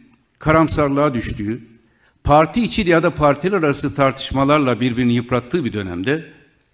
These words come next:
iki parti günlük konjektürel hesapları bir kenara koyarak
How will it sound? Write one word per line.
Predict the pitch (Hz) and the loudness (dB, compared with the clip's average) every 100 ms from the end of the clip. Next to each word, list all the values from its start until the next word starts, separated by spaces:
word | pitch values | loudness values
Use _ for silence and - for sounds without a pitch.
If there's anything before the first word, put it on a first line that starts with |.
| _ _ 139 | _ _ -2
iki | 185 233 | 0 2
parti | 151 120 - 156 - - _ _ _ _ | 4 2 0 -4 -6 -20 _ _ _ _
günlük | - 147 156 180 - | 4 4 6 2 0
konjektürel | 147 127 139 139 131 151 | 0 2 0 0 0 0
hesapları | 123 - 120 120 117 120 | -2 -2 -4 -2 -2 -2
bir | 147 | 0
kenara | 120 107 104 | -2 -2 -6
koyarak | 98 131 113 135 - | -2 0 2 0 -6